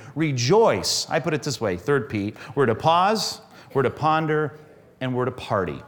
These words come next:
in the best sense of the word, okay? And God has called us to bring in the best stuff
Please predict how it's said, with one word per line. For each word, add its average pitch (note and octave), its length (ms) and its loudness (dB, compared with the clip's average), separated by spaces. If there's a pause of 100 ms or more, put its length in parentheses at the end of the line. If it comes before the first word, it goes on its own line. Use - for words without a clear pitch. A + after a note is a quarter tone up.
(240)
in C3 100 0
the C#3 60 2
best E3 320 2
sense B2 260 0
of B2 80 -4
the A#2+ 60 0
word, G#2+ 260 2 (680)
okay? B2+ 220 2 (1400)
And D3 200 2
God A3 300 6
has B3+ 160 0
called A#3+ 420 4
us - 580 2 (300)
to F#3+ 140 2
bring G3+ 420 2
in G3+ 220 2
the D3+ 100 2
best G#3 540 2
stuff - 600 0